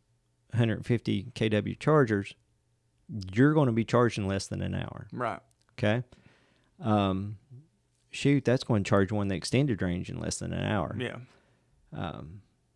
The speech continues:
Speaker 1: assuming that it's working right and you're getting the max output, because I think that was one of the problems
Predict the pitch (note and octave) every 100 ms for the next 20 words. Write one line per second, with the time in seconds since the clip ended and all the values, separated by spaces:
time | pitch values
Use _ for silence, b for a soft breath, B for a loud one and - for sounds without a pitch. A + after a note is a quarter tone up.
0 | _ _ _ _ - F3+ - - - C#3
1 | C3+ B2 A2+ G#2 G2+ G2+ - A#2+ A#2 G#2+
2 | G#2 G2 - G#2 G2+ G2+ G2+ G2+ F#2 G2
3 | G2 - - G#2 - G2+ - G#2 G2+ G2
4 | G#2 - G#2 G#2+ - G#2 G#2 G2 G2+ G2+
5 | G2 F#2+ F#2+ G2